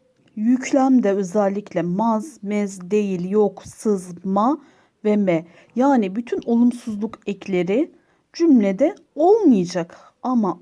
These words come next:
anlamına baktığım zaman anlamda bir olumsuzluk olacak. Peki hocam nasıl olacak? Şimdi birinci cümlede. "Sanki sen beni çok iyi anladın." Bakın arkadaşlar. Şimdi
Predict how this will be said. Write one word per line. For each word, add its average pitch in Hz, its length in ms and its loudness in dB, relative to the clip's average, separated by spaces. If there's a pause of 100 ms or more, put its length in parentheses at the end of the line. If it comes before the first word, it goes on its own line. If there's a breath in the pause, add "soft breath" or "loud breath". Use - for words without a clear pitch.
anlamına 226 720 0
baktığım 185 520 -4
zaman 185 440 -4
anlamda 185 480 -4
bir 214 40 -4
olumsuzluk 170 560 -8
olacak. - 420 -16 (560 soft breath)
Peki 311 220 -4
hocam 247 280 2
nasıl 185 260 -4
olacak? - 440 -12 (180)
Şimdi 175 440 -6
birinci 240 320 2
cümlede. 170 400 -4 (560 soft breath)
"Sanki 359 500 0
sen 262 500 2
beni 262 240 2
çok 294 360 -4
iyi 226 240 -2
anladın." 185 640 -4
Bakın 254 280 0
arkadaşlar. 180 800 -6 (1600 soft breath)
Şimdi 226 400 0